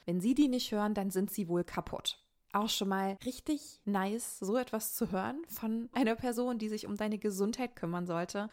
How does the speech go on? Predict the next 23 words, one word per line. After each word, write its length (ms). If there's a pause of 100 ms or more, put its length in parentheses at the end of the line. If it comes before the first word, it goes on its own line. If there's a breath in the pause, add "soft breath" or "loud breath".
und 160
nicht 160
um 80
deine 400 (180)
Reproduktion 760
im 100
Sinne 220
von, 220
du 100
musst 380
Kinder 340
bekommen. 540 (280 soft breath)
Wenn 160
man 180
zum 280
Arzt, 320
zur 200
Ärztin 460
geht 460 (160)
und 460 (220)
diese 180
Hilfe 340
möchte, 600